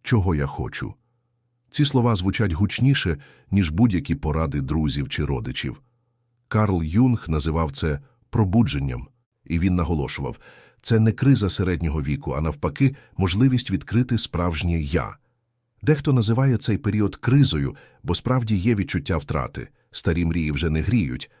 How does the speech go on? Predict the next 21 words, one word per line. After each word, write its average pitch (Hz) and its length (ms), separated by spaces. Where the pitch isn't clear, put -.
а 71 100
нових 76 320
ще - 200
не 71 100
видно. 67 420
Але 107 440
різниця 117 560
величезна. 101 720
Кризою 127 480
це 101 180
виглядає 87 560
лише 80 320
для 73 180
тих, 117 340
хто - 200
все 127 260
ще 101 200
тримається 90 600
за 76 100
старі 87 300
сценарії. 62 680